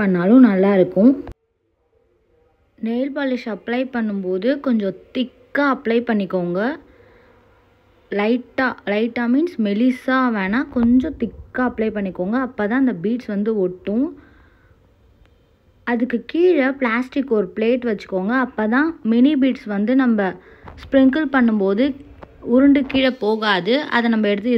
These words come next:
reuse பண்ணிக்கலாம். நம்ம apply பண்ண nail polish காயறதுக்குள்ள அதுக்கு மேலே mini bits வந்து apply பண்ணிக்கோங்க, sprinkle பண்ணி விட்டுக்கோங்க. நம்ம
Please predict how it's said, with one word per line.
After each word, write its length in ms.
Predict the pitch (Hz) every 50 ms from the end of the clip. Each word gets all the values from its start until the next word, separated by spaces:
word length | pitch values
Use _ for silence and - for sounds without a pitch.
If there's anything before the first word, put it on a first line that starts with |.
| 208
reuse 280 | 226 226 240 254 254 254 -
பண்ணிக்கலாம். 540 | - 202 190 185 175 - 175 180 208 254 320 359 - - - - - - - - - - _ _ - - - - - - - - - - - - - - 254
நம்ம 200 | 247 247 247 247 240 233
apply 200 | 240 277 302 320 294 302
பண்ண 160 | 285 262 240 214 208
nail 240 | 208 214 247 254 262 277
polish 420 | 262 233 208 202 240 294 302 - - - - 240
காயறதுக்குள்ள 880 | 220 214 233 254 285 311 311 277 277 - 233 - 208 202 208 233 277 311 320 311 - 440 220
அதுக்கு 340 | 208 190 175 214 208 - 220 208 202 202
மேலே 360 | 214 226 240 254 262 277 294 320 330 - - 214 226
mini 200 | 233 240 269 294 269 247
bits 220 | 269 233 - - 196 190
வந்து 260 | 180 196 214 233 302 349 370 - - - - - - - - - - - - 208
apply 260 | 202 - 233 233 247 240 233
பண்ணிக்கோங்க, 480 | 214 196 180 - 185 175 170 170 175 208 262 311 330 330 - - - - - - - - - _ _ _ _ _ _ _ _ _ _ _ _ _ _ _ _ _ _ _ - - - - - -
sprinkle 480 | - - 262 262 254 262 262 294 247 262
பண்ணி 200 | 254 233 220 208 202
விட்டுக்கோங்க. 460 | 190 170 180 - - 185 175 175 180 190 240 285 330 - - - _ _ _ _ _ _ _ _ _ _ _ _ _ _ _ _ _ _ _ _ _ _ _ _ _ _ _ _ _ _ _ _ _ - - - - 240 247
நம்ம 200 | 254 254 247